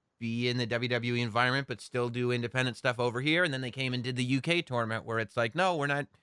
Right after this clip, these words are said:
signing up people exclusively. You're just gonna come in and do this tournament. We're gonna name a champion, and then we're gonna, you know, brand out from there." And, like, this slow progression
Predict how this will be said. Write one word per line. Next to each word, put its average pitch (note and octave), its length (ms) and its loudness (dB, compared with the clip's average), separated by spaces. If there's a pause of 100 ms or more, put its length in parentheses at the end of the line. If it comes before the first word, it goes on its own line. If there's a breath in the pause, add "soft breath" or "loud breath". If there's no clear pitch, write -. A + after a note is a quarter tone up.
(500)
signing D#3+ 340 2
up D3+ 100 -2
people C#3+ 260 0
exclusively. C3+ 600 0
You're C#3 120 0
just C3+ 160 -6
gonna C3 140 -2
come C3 220 4
in B2 140 4
and A#2+ 80 0
do B2 100 0
this B2 140 -2
tournament. B2+ 420 2
We're A#2+ 120 -2
gonna A#2 140 2
name A#2 200 2
a A2 40 -2
champion, A#2+ 460 -2
and B2 100 0
then A#2+ 60 0
we're A#2+ 100 0
gonna, A2+ 280 0 (840)
you C#3+ 160 0
know, C#3 120 4
brand C3+ 440 4
out B2+ 240 4
from A#2+ 260 -4
there." B2+ 320 2
And, B2 120 -6
like, B2 160 -2
this C3 160 -4
slow D3+ 380 4
progression B2 880 0